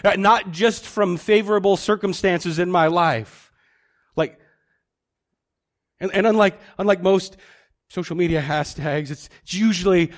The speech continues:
uh, about those kinds of things. And usually we're just, we're often content with the,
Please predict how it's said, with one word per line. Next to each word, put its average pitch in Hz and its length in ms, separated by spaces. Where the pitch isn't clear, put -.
uh, 147 140
about 156 460
those 156 400
kinds 165 280
of 170 100
things. 185 200
And 196 80
usually 208 380
we're 180 160
just, 175 260
we're 180 160
often 196 460
content 156 800
with 151 460
the, 147 480